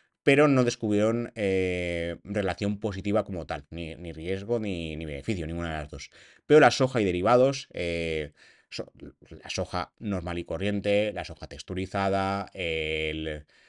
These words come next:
el tempeh, el tofu, todos los derivados de, de la soja que se os ocurran, todos, eh, al, como llevan soja, <laughs> eh, habían demostrado reducir el riesgo tanto de recaída como de mortalidad,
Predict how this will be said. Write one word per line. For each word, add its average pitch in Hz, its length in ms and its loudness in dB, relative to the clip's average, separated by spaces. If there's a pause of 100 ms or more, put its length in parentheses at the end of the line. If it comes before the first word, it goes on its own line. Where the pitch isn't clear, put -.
(360)
el 92 160 -8
tempeh, 98 840 4
el 82 140 -10
tofu, 110 480 2
todos 117 260 4
los 113 120 0
derivados 104 580 4
de, 95 540 4
de 101 120 0
la 95 100 4
soja 98 260 -4
que 90 80 -2
se 101 100 -4
os 90 80 -4
ocurran, 185 420 -2 (400)
todos, 165 460 2 (240)
eh, 90 520 -2 (100)
al, 85 160 -6 (160)
como 78 180 -8
llevan 82 220 -4
soja, 104 340 -2 (160)
<laughs> - 720 -12
eh, 95 240 4
habían 98 260 2
demostrado 107 480 2
reducir 101 360 0
el 90 80 2
riesgo 87 280 -4
tanto 113 260 0
de 85 80 0
recaída 143 460 0
como 117 180 -2
de 92 60 0
mortalidad, 71 440 -10